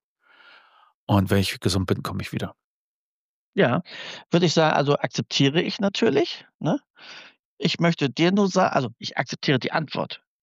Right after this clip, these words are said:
Speaker 1: Mhm.
Speaker 2: Ich akzeptiere aber nicht die Haltung. In meiner Kanzlei erwarte ich, dass wir alles tun, um uns in einen vernünftigen Zustand zu bringen.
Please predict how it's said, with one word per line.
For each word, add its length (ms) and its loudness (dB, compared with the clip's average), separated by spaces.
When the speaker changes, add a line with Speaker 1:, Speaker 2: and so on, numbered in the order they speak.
Speaker 1:
Mhm. 160 -20
Speaker 2:
Ich 180 0
akzeptiere 480 -2
aber 140 2
nicht 300 -2
die 100 2
Haltung. 340 -2
In 140 0
meiner 320 2
Kanzlei 420 0
erwarte 460 0
ich, 80 -6
dass 180 -6
wir 100 -10
alles 360 0
tun, 420 0
um 160 2
uns 160 -2
in 100 0
einen 320 2
vernünftigen 520 -2
Zustand 420 -2
zu 80 -10
bringen. 320 -8